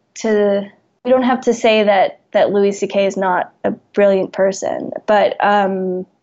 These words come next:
there is this way that his actions, like, complicate his work that I think, you know, make it less impressive to me. And I think that's,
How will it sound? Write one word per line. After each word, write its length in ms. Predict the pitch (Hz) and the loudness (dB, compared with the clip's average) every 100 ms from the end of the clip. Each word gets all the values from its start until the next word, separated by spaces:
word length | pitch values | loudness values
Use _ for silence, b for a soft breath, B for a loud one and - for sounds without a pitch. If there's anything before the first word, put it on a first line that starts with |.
| _ - | _ 0
there 180 | 214 | 2
is 400 | 208 - 220 220 | 2 2 0 0
this 240 | 220 208 202 | -2 -4 -2
way 320 | 202 202 202 | 2 2 2
that 260 | 190 180 202 | 0 -2 -4
his 240 | 208 185 | -8 -4
actions, 600 | - 196 - 208 196 196 | -2 -2 -4 -8 -8 -4
like, 160 | 185 185 | -4 -4
complicate 580 | - 196 196 - 196 | -10 -6 -6 -4 -2
his 160 | 190 208 | -2 -2
work 380 | 190 190 190 - | 0 2 0 -2
that 280 | 175 170 - | -2 0 -2
I 140 | 190 | -4
think, 720 | - 190 190 - - - - _ _ _ _ - | -2 -2 -2 -6 -14 -20 -20 _ _ _ _ -4
you 120 | 196 | 0
know, 360 | 196 190 185 - | 2 2 0 0
make 240 | 208 208 | 0 2
it 140 | 208 - _ - | 0 -4 _ -2
less 240 | 190 - | -2 -2
impressive 480 | 190 190 185 196 190 | -4 -2 -2 -4 -4
to 120 | 208 | -4
me. 380 | 202 202 214 240 _ _ _ _ | -2 -2 -4 -8 _ _ _ _
And 160 | - 202 | -2 0
I 120 | 196 | 0
think 280 | 185 196 - | 0 -4 -2
that's, 540 | 185 190 - - - | -2 -2 -4 -18 -20